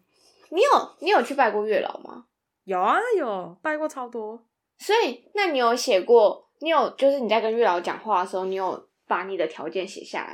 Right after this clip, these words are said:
Speaker 1: 吗？
Speaker 2: 有，有，有，有，有，有，有。
Speaker 1: 这个不算吗？
Speaker 2: 算啦，但是在这边公开自己的择偶条件也太羞耻了吧？
Speaker 1: 哦，没有啦，
Speaker 2: 不可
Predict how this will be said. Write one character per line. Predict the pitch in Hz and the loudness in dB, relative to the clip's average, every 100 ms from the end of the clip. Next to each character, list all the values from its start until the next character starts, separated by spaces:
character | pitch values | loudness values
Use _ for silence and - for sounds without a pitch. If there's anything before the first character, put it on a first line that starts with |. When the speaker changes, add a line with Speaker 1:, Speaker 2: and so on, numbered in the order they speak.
| - | -18
Speaker 1:
吗？ | - - _ _ _ 208 | -20 -20 _ _ _ 0
Speaker 2:
有， | 254 233 | 2 4
有， | 226 202 | 2 2
有， | 208 | 0
有， | 190 185 | 0 -2
有， | 180 165 | -4 -6
有， | 160 | -8
有。 | 165 170 - _ _ - | -12 -18 -20 _ _ -4
Speaker 1:
这 | 523 | -2
个 | 427 240 | -2 -2
不 | 269 | -2
算 | 320 359 | 0 0
吗？ | 277 233 233 247 - _ _ _ | 0 -2 -4 -8 -16 _ _ _
Speaker 2:
算 | - - 440 339 | -10 -2 0 2
啦， | 320 269 254 | 4 4 4
但 | 427 | 2
是 | 466 466 | -2 2
在 | 480 | 2
这 | 494 453 | 2 2
边 | 440 | 4
公 | 427 427 | 4 4
开 | 392 415 | 6 6
自 | 466 | 2
己 | 392 339 | -4 0
的 | 339 | 0
择 | 285 359 | 6 8
偶 | 415 349 | 10 10
条 | 339 339 | 8 6
件 | 453 | 6
也 | 359 | 2
太 | 453 427 | 4 2
羞 | 415 403 453 | 4 2 2
耻 | - 370 311 | -4 -2 2
了 | 302 311 | 4 8
吧？ | 277 | 8
Speaker 1:
哦， | 302 | 8
没 | 370 | 4
有 | 480 | 4
啦， | 302 | 4
Speaker 2:
不 | |
可 | - | 2